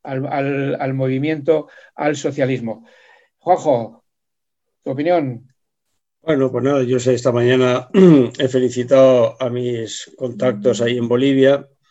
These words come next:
Speaker 2: Ya sabes que estuve el año pasado por allí dando una vuelta por, por un mes haciendo contactos y hablando con la gente. En aquel momento, pues ya me comentaban los compañeros de que, de que habían habido fallos, concretamente esa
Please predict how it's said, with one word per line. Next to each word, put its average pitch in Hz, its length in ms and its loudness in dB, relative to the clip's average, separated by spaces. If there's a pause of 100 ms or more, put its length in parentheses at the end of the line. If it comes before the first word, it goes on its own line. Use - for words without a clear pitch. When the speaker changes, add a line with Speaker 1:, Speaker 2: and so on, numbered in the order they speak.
(280)
Speaker 2:
Ya 123 220 0
sabes 120 280 -2
que 123 100 -6
estuve 123 240 -2
el 123 60 0
año 120 180 0
pasado 117 280 -2
por 120 140 -2
allí 120 320 -2
dando 120 260 -4
una 120 160 -2
vuelta 117 680 -2 (280)
por, 113 120 -12 (320)
por 120 180 -6
un 120 380 -2
mes 123 260 4
haciendo 120 380 -2
contactos 120 640 -4
y 120 160 -6
hablando 120 340 -4
con 120 120 -6
la 117 100 -4
gente. 135 460 -2 (680)
En 135 140 2
aquel 131 240 4
momento, 143 380 4
pues 131 140 6
ya 131 60 8
me 131 120 2
comentaban 123 500 0
los 110 100 -6
compañeros 123 600 -2
de 117 160 -8
que, 117 380 -8 (440)
de 135 240 -2
que 131 60 -6
habían 135 240 2
habido 131 300 4
fallos, 131 440 2
concretamente 117 720 -6
esa 113 720 -4